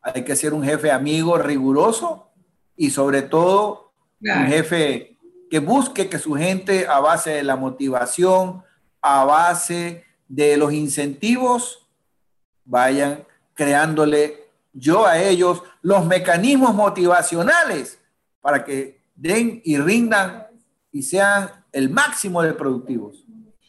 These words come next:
Speaker 2: Yo alguna vez me acuerdo que tú me dijiste, "El que tiene la información
Speaker 1: tiene el poder". Es verdad.
Speaker 2: Nunca me olvido de eso, ¿sabes? Me lo dijiste sentado en tu escritorio de Teleamazonas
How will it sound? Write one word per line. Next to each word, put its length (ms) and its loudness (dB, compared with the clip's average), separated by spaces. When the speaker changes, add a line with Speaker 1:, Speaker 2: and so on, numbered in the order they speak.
Speaker 2:
Yo 140 0
alguna 260 2
vez 340 0
me 380 2
acuerdo 360 -2
que 80 0
tú 140 -4
me 100 2
dijiste, 580 -2
"El 60 -4
que 100 -2
tiene 280 0
la 80 0
información 1000 -4
Speaker 1:
tiene 260 2
el 100 -2
poder". 380 -4
Es 120 -6
verdad. 340 -4
Speaker 2:
Nunca 300 0
me 140 0
olvido 220 4
de 140 0
eso, 160 -6
¿sabes? 420 -4
Me 80 -2
lo 100 2
dijiste 420 0
sentado 460 0
en 100 -4
tu 80 -2
escritorio 480 -2
de 60 0
Teleamazonas 800 -4